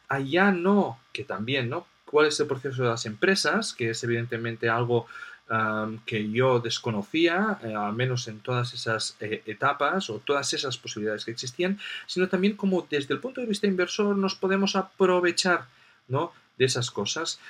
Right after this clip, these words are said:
Hemos definido qué es un private placement, ah, hemos visto lo que es un spac, ah, cómo,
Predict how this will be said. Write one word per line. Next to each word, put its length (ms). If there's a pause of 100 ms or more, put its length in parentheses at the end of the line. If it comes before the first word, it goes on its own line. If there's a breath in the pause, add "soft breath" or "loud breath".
(160 loud breath)
Hemos 220
definido 420
qué 220
es 140
un 160
private 400
placement, 480 (400 soft breath)
ah, 380
hemos 320
visto 400
lo 160
que 200
es 140
un 140 (180)
spac, 600
ah, 440 (180)
cómo, 440